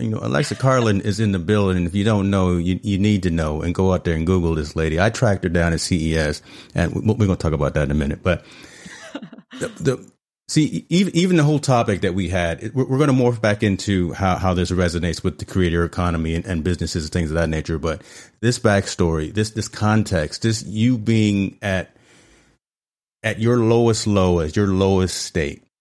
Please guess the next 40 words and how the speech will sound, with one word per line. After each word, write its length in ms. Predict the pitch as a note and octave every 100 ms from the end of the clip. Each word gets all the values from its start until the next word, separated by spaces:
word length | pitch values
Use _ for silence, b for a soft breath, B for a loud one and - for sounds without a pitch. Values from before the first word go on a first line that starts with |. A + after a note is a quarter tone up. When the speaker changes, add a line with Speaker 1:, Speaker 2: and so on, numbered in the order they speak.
| F2
Speaker 1:
and 160 | F2
saying, 560 | D#2+ G2+ F2+ E2+ E2 - -
you 60 | F#2
know, 200 | D#2+ - _ _ -
"I 120 | G#2
don't 160 | A#2+ G#2
know 120 | G2
if 80 | G#2
I, 140 | F#2 -
I 80 | A2
can't 220 | - A#2+
even 160 | G2+ F2
get 180 | F#2
up. 280 | E2 D2+ - _ B B
I 120 | - A2
can't 300 | - A2 G2+
even 460 | F#2 F2+ F2 F2 - _ -
function 640 | - A#2 A#2 A2+ - G2
from 220 | F2+ G2+ G2
the 60 |
most 280 | F#2 F#2 -
part, 160 | G#2+ F#2+
from 140 | G#2
a 40 |
physical 460 | F2+ B2+ G#2+ G2+ F2+
perspective," 680 | - - - F2 - C#2 - _ _ _ _ _ _ - -
to 240 | A#2+ G#2
saying, 480 | F#2 A#2 G#2 G2 F#2 B B B _ -
"I'm 180 | A#2 A#2+
not 140 | G#2+
gonna 200 | A2+ F#2+
let 200 | F#2+ F2+
this 180 | G2 -
define 420 | G2 - F2+ D#2
me. 220 | D2+ F2+ - _
I'm 120 | F#2 G#2+
not 140 | G2
gonna 200 | G2+ F2
stay 380 | - - B2 C#3+
here." 460 | G#2 E2 C#2+ -